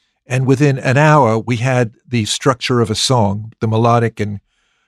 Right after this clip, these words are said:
chord structure of, of a song. And then we chipped away at it for the past two days. So now I've actually recorded an entire song with them. It, it's just amazing how it works.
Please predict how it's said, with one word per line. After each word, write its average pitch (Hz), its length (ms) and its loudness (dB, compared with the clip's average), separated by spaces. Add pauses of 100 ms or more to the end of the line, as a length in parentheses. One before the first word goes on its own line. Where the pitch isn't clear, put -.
(160)
chord 131 320 2
structure - 460 -2
of, 95 100 -4
of 113 240 -6
a 107 80 -2
song. 113 380 -2
And 113 100 -2
then 131 220 -2 (460)
we 135 100 0
chipped - 320 -2
away 143 260 4
at 120 160 2
it 117 120 -4
for - 100 -10
the 107 80 -4
past 120 400 -2
two 123 100 0
days. 113 400 0
So - 160 -6
now 120 240 -4
I've 120 160 -4
actually 120 380 -4
recorded 113 540 -2 (340)
an 117 140 -6
entire 135 520 0
song 117 360 -2
with 104 140 -14
them. 104 160 -16 (840)
It, 131 80 -8 (180)
it's 156 200 -8
just - 220 -4
amazing 139 360 0
how 113 120 2
it 104 60 -8
works. 110 400 -8